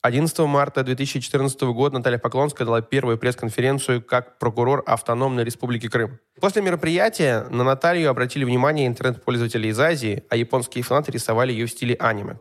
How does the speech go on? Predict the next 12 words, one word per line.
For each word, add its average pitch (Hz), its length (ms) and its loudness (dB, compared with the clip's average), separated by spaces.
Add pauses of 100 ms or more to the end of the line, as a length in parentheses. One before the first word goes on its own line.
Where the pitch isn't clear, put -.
(120)
Контраст 135 580 0
между 120 480 0
внешностью 113 880 0
хрупкой 123 420 -2
блондинки 117 520 0
и 107 60 2
ее 104 160 2
профессиональным 104 640 -2
статусом 139 580 -2
обернулся 113 500 0
прозвищем 113 600 -2
«Няш-прокурор». 107 1040 -2